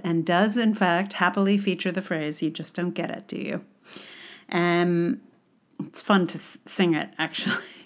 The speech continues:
<laughs> So I'm gonna play that for you shortly. Meanwhile, thank you so much for listening. If you like this experience, please tell someone about it, share it, like it, review it, subscribe it, all of the things.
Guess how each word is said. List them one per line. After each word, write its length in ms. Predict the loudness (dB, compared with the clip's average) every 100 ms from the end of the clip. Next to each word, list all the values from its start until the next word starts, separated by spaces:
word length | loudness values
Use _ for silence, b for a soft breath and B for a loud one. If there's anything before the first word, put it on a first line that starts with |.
| _ -4
<laughs> 260 | -4 -10 -8 -8 -6 -8 -8 B B B B -6
So 280 | 2 4 6
I'm 140 | 4
gonna 140 | 4
play 160 | 4 4
that 180 | 4 2
for 60 |
you 120 | -2 0
shortly. 400 | -2 0 -2 0
Meanwhile, 360 | 2 2 0
thank 380 | -2 -4 -4 -6
you 400 | -14 -12 -14 -14 -18 -14
so 220 | -4 -2
much 460 | 0 -2 -8 -12 -12
for 120 | -6 -6
listening. 540 | -4 -6 -6 -6 -8 B B B B B
If 360 | 2 2 0
you 380 | 2 4 4 0 2
like 440 | 4 4 0 -8 0
this 300 | 2 2 -4
experience, 840 | -6 -6 -2 2 4 4 2 0 -8
please 520 | -4 0 2 2 2
tell 160 | 2
someone 280 | 2 4 4
about 280 | 4 6 4
it, 220 | 2 0
share 360 | -4 2 4 4
it, 220 | 2 0
like 240 | 0 0
it, 160 | 0 -2
review 340 | -2 0 2
it, 180 | 2 0
subscribe 480 | -8 -6 0 2 2
it, 220 | 0 -2 -2
all 280 | 0 2
of 100 | 0
the 80 | -4
things. 640 | 0 4 6 6 4 0